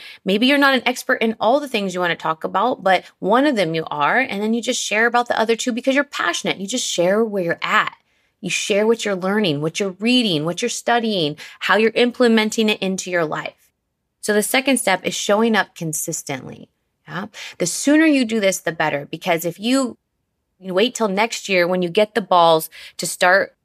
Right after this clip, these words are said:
your online business or to really go ham with your online business, but you wasted this whole year not showing up,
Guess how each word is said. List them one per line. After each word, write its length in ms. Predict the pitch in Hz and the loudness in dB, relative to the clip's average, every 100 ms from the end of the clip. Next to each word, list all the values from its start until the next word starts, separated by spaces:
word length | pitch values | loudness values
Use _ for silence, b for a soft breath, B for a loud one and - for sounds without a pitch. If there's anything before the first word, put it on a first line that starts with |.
| - | -4
your 340 | 208 208 - | 0 2 2
online 300 | 180 185 185 | 0 0 -2
business 340 | 165 151 156 | -2 -2 -2
or 120 | 160 156 | -4 -6
to 120 | 165 | -6
really 320 | 170 190 196 | -4 -2 -2
go 180 | 180 175 | 0 0
ham 460 | 156 170 170 156 | -2 -2 0 0
with 160 | 156 143 | -2 -6
your 160 | 151 147 | -8 -6
online 360 | 165 170 165 | -4 -2 -2
business, 340 | 143 139 147 143 B - | -2 -2 -4 -6 B -4
but 180 | 165 156 | -2 0
you 60 | |
wasted 400 | 156 185 214 214 | 2 2 2 -2
this 160 | 185 - | -2 -2
whole 240 | 180 190 | 0 0
year 260 | 185 165 151 | 2 0 2
not 320 | 156 165 190 | 2 2 0
showing 340 | - 185 165 | -2 -2 0
up, 160 | 160 151 | 0 0